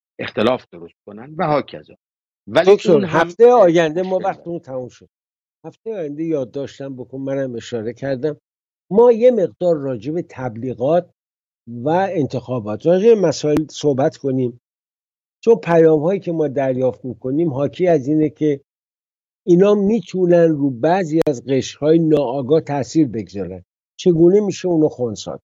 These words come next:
Speaker 2: در خدمتتون
Speaker 1: بله.
Speaker 2: خواهم.
Speaker 1: یادمون باشه راجع به
Speaker 2: ایران
Speaker 1: آلودگی هوا و معضلی
Speaker 2: بله،
Speaker 1: هم که
Speaker 2: اونم
Speaker 1: الان
Speaker 2: قرار
Speaker 1: مردم
Speaker 2: بود متأسفانه
Speaker 1: میلیون‌ها
Speaker 2: بحث
Speaker 1: نفر باهاش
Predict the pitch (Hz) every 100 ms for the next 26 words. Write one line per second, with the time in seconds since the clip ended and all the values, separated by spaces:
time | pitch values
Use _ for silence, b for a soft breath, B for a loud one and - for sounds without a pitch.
0 | _ _ _ _ _ 151 160 156 143 160
1 | 156 156 - 113 95 - _ _ _ _
2 | _ _ - 123 139 160 156 156 160 156
3 | 185 190 156 131 113 110 110 95 127 160
4 | 131 110 104 127 135 127 110 104 90 110
5 | 143 208 202 170 196 214 208 190 165 165
6 | 180 170 - 143 147 131 143 139 107 127
7 | 127 117 127 120 123 151 147 120 117 107
8 | 104 107